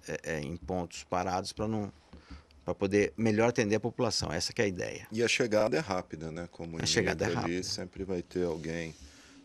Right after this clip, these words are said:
Speaker 2: alguém por perto. No meio ambiente, a guarda tem alguma atuação no meio ambiente? Eu sei que tem algumas ações educativas, questão de, de, de animais, né? Maltrato de animais, não sei, me explica, tem alguma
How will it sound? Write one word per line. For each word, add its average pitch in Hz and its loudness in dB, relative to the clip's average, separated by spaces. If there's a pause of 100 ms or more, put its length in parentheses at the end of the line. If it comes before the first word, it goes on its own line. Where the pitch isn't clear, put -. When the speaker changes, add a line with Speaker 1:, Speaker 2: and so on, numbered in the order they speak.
Speaker 2:
alguém 90 0
por 95 -4
perto. 85 -2
No 135 4
meio 147 2
ambiente, 104 2
a 82 -2
guarda 92 2
tem 95 -4
alguma 87 -2
atuação 82 -6
no 85 -4
meio 85 -4
ambiente? 78 -6 (180)
Eu - -8
sei - 2
que 135 0
tem 135 0
algumas 113 0
ações 104 -2
educativas, 101 -2
questão 92 -4
de, 85 -4 (640)
de, 80 -6
de 80 -6
animais, 82 -2
né? 90 -4
Maltrato 85 -4
de 82 -6
animais, 90 -2
não 85 -4
sei, 98 4
me 87 -2
explica, 92 -4
tem 90 -6
alguma 82 -6